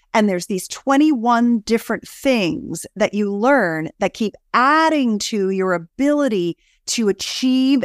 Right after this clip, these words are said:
this state of ecstasy and connection to source, to Gaia, to love. And so it's a really amazing practice that I think you personally would super benefit from. I will gift you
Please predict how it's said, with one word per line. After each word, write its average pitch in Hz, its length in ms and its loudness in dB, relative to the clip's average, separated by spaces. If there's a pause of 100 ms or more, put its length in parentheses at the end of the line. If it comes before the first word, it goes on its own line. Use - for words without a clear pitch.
this 196 380 -4
state - 680 -2 (120)
of 185 240 0 (180)
ecstasy 240 640 -2
and 190 160 -4
connection 196 640 -2
to - 120 -8
source, - 580 -4
to - 120 -12
Gaia, 185 500 0 (280)
to 208 120 -2
love. 175 480 0 (800)
And 226 160 2
so 214 260 2
it's 208 160 -4
a 175 120 -2
really 269 600 0
amazing 214 340 0
practice 196 380 -4
that - 120 -8 (100)
I 302 180 2
think 330 240 -2
you 277 500 2
personally 381 840 -2
would 175 200 -4
super - 680 -2
benefit 196 500 -2
from. - 340 -8
I 214 120 0
will 233 120 2
gift 226 480 -4
you 190 380 0